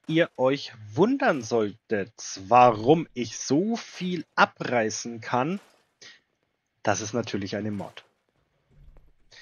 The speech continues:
Ähm, dürfte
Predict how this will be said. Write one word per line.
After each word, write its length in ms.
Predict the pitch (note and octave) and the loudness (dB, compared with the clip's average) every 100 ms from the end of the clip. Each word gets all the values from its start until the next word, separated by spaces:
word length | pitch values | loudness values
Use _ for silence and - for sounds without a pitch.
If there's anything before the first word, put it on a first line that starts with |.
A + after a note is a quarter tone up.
| - - _ - | -20 -20 _ -6
Ähm, 680 | A2+ A#2 D3 F#3 G3+ G3+ G3 - - - | 2 6 6 6 2 -6 -12 -18 -8 2
dürfte 800 | D#3 F#3+ - F#3 F3+ F3+ F3+ | 4 4 0 2 4 4 4